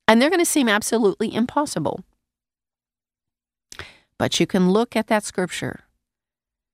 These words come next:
Luke one thirty-seven, and remember that it is a promise to you and I. For with God, nothing will be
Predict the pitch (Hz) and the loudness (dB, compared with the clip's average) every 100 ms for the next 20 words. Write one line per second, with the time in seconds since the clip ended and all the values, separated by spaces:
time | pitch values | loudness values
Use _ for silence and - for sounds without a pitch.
0 | _ _ _ _ - 226 254 254 247 247 | _ _ _ _ 0 2 4 2 2 -2
1 | 247 - 156 139 143 170 - _ _ _ | -2 -2 -2 -2 -6 -8 -12 _ _ _
2 | _ _ _ _ _ _ _ - 165 160 | _ _ _ _ _ _ _ -4 -2 0
3 | 165 170 247 294 151 - _ _ _ 143 | 0 0 0 0 -2 -6 _ _ _ -4
4 | 170 165 160 165 156 165 156 - - 208 | -2 0 0 0 0 -2 -2 -6 -2 0
5 | 220 220 135 - - - - _ - 165 | 0 0 -2 -4 -8 -8 -10 _ -6 -2
6 | 165 165 165 139 - 175 _ _ _ _ | 0 0 0 -2 -6 -14 _ _ _ _
7 | _ _ _ _ _ - 185 170 165 160 | _ _ _ _ _ -2 0 2 0 0
8 | 214 320 - 175 185 151 120 65 - _ | 0 -2 -6 -4 -2 0 -4 -10 -18 _
9 | _ _ _ _ _ _ 170 170 180 - | _ _ _ _ _ _ 0 2 0 -2
10 | 196 202 220 _ 151 147 165 175 180 | -2 -4 -6 _ -6 -4 0 0 -2